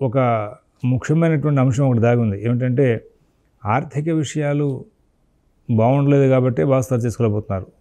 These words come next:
అవకాశం ఉంటే ఇల్లు ఖాళీ చేసి బయటకు వెళ్ళడం మంచిది. నివాసం మాకు వేరే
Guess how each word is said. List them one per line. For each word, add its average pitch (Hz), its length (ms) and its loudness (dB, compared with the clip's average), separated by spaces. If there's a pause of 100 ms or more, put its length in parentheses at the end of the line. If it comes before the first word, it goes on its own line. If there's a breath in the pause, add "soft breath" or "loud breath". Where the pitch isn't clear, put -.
(180)
అవకాశం 127 360 -2
ఉంటే 123 100 0
ఇల్లు 123 160 0
ఖాళీ 117 200 0
చేసి 113 140 -2
బయటకు 110 260 -2
వెళ్ళడం 110 260 0
మంచిది. 98 340 -6 (840)
నివాసం 170 540 0
మాకు 143 240 -4
వేరే 143 400 0